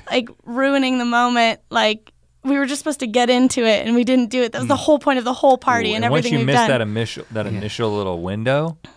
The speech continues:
Speaker 2: The boat's gotta circle around, and
Speaker 3: Yeah,
Speaker 2: you're,
Speaker 3: right.
Speaker 2: like,
Speaker 3: You're just
Speaker 2: you're
Speaker 3: sitting there
Speaker 2: bobbing
Speaker 3: treading
Speaker 2: in
Speaker 3: water.
Speaker 2: the water, like,
Speaker 3: Yeah.
Speaker 2: "Oh, I hope another boat doesn't clip me."
Speaker 3: Right, exactly.
Speaker 2: You know, you're
Speaker 1: Yeah.
Speaker 2: like
Speaker 3: Yeah.
Speaker 1: Well, so, so the
Speaker 2: You gotta
Speaker 1: boats are
Speaker 2: hold,
Speaker 1: bobbing.
Speaker 2: hold your ski up, by the way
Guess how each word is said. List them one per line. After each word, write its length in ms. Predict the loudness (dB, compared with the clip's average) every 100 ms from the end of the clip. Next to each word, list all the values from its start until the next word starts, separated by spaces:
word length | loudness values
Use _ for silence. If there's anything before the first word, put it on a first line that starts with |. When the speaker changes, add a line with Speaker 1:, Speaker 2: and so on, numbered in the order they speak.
| -4
Speaker 2:
The 100 | -2
boat's 280 | 0 -2 0
gotta 220 | 0 0
circle 420 | 0 0 2 2
around, 480 | 4 4 2 2 2
and 80 | 2
Speaker 3:
Yeah, 60 | 2
Speaker 2:
you're, 80 |
Speaker 3:
right. 120 | 2 0
Speaker 2:
like, 140 | 0
Speaker 3:
You're 100 | -4
just 100 | 0 0
Speaker 2:
you're 60 |
Speaker 3:
sitting 120 | 2 4
there 20 |
Speaker 2:
bobbing 160 | 6 6 4
Speaker 3:
treading 100 | 4
Speaker 2:
in 60 |
Speaker 3:
water. 180 | 4 4
Speaker 2:
the 60 | 4
water, 340 | 4 4 2
like, 160 | 0 -4
Speaker 3:
Yeah. 80 | -4
Speaker 2:
"Oh, 300 | 0 2 4 4
I 40 |
hope 220 | 2 0
another 260 | -2 -2 -2
boat 320 | -2 -2 -2
doesn't 240 | -6 -6
clip 320 | -4 -2 -2 -4
me." 260 | -2 -2
Speaker 3:
Right, 220 | 0 -2 -2
exactly. 560 | -8 -6 -6 -6 -6
Speaker 2:
You 60 | -6
know, 140 | -6
you're 80 | -2
Speaker 1:
Yeah. 260 | 0 0 -2 -10 _ _ -14
Speaker 2:
like 80 | -6
Speaker 3:
Yeah. 60 | 0
Speaker 1:
Well, 340 | 2 2 -2
so, 340 | 2 2 2 -6
so 320 | -4 -4 -4 -10 -8
the 160 | -2 0
Speaker 2:
You 60 |
gotta 200 | 2 2 2
Speaker 1:
boats 80 |
are 40 | 2
Speaker 2:
hold, 120 | 4
Speaker 1:
bobbing. 480 | 6 6 6 2 2
Speaker 2:
hold 220 | 0 0 2
your 100 | -4
ski 420 | -6 -8 -4 0
up, 280 | 2 0 2
by 320 | 2 4 4
the 100 | 2
way 300 | 0 -4 -6